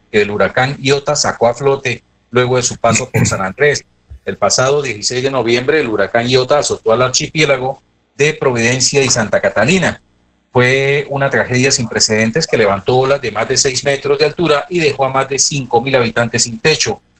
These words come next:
Una parte del ecosistema marino también fue destruido luego de la tormenta provocada por los fuertes vientos y miles de brillos de vi-, de varios tonos aparecieron flotando en el mar. Eran trozos, pedazos de vidrio que por años habían permanecido en las profundidades del océano.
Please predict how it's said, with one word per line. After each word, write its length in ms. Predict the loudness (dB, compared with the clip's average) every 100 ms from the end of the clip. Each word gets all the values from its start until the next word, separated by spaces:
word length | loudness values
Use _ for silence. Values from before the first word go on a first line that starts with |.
| _
Una 240 | 0 0
parte 300 | 2 0 -2
del 120 | -6 -6
ecosistema 520 | -8 -8 -4 -2 0
marino 380 | 0 0 -2 0
también 360 | -2 -2 -4
fue 180 | 0 2
destruido 540 | 0 0 0 2 2 0
luego 280 | 0 2 0
de 80 | 0
la 100 | -2
tormenta 460 | -4 -8 -6 -2
provocada 520 | 2 2 2 2 0 0
por 140 | -6
los 100 | -6
fuertes 320 | -4 -2 -2
vientos 520 | 0 0 0 0 -2 -6 -20 -6 0
y 140 | 2
miles 380 | 2 2 2 0
de 140 | -2
brillos 400 | -2 -2 -4 -2
de 100 | -2
vi-, 320 | -2 -2 -4 -6 -6
de 140 | 0
varios 380 | 2 2 0 -4
tonos 340 | -2 0 0 0
aparecieron 540 | 0 0 0 0 -2
flotando 440 | -4 0 0 2 0
en 60 |
el 120 | 0
mar. 260 | 2 0 -2 -10 _
Eran 260 | 0 0 0
trozos, 560 | 0 0 0 -4 -8 -6
pedazos 420 | 0 2 2 0
de 120 | -2 0
vidrio 360 | 0 0 0
que 140 | -2 -4
por 300 | -4 -6 -2
años 500 | -2 0 -2 -6 -8 _
habían 300 | -2 0 0
permanecido 800 | 0 0 -2 -2 -2 2 2 2
en 100 | -2
las 160 | -4 -4
profundidades 720 | -4 -6 -10 -6 2 4 4
del 140 | 0 -2
océano. 480 | 0 2 0 -4